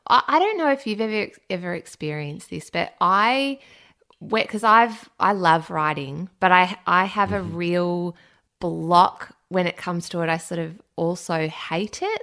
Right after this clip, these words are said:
Speaker 1: Like, it's sort of that idea of
Speaker 2: Hmm.
Speaker 1: eating your vegetables or doing
Speaker 2: Yeah.
Speaker 1: exercise. And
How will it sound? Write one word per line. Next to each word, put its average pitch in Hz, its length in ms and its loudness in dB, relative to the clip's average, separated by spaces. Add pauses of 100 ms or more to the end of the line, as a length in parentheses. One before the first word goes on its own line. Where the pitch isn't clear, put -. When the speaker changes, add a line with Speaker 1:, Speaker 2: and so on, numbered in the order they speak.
Speaker 1:
Like, 180 260 2
it's - 180 -12
sort 185 180 -4
of 175 140 -4
that 180 200 4
idea 180 400 4
of 175 100 4
Speaker 2:
Hmm. 165 100 -6
Speaker 1:
eating 180 340 0
your 175 80 -2
vegetables 202 760 -4
or 180 200 2 (340)
doing 196 280 -2
Speaker 2:
Yeah. 165 60 4
Speaker 1:
exercise. 202 720 4
And 190 240 4